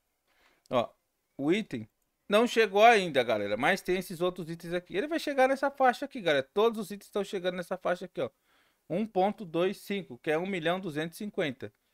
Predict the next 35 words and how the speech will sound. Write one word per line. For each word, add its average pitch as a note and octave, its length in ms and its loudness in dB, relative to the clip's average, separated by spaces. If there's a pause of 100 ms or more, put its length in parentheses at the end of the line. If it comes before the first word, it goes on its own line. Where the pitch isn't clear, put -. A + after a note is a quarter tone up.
(120)
Beleza? E3 380 -4
Todos G3+ 340 -2
os F3 140 -6
itens E3+ 280 -4
novos E3 360 0
estão F3 260 -6
chegando E3 380 -4
nessa D#3+ 320 -4
faixa E3 380 -4
aqui, - 160 -16
ó. - 40 -14 (340)
Esses D3+ 240 -4
são F3 200 -2
os D3 100 -10
itens E3 260 -14
que F#3+ 160 -8
restam D3+ 520 0
aqui, F3+ 440 -8 (320)
beleza? E3 460 0
Então, E3+ 340 0
já F3 140 -2
tô F3+ 100 -4
trazendo D3+ 440 0
o C3+ 40 -10
vídeo C#3 320 -4
aí. F3 200 0 (280)
Se D3+ 120 -10
você D#3+ 260 -2
já D3 100 2
tem D3 220 -4
ponto C3+ 340 -4
aqui D#3+ 320 -6 (320)
e D3+ 80 -12
falta C#3 380 2
pouco, G3 380 -4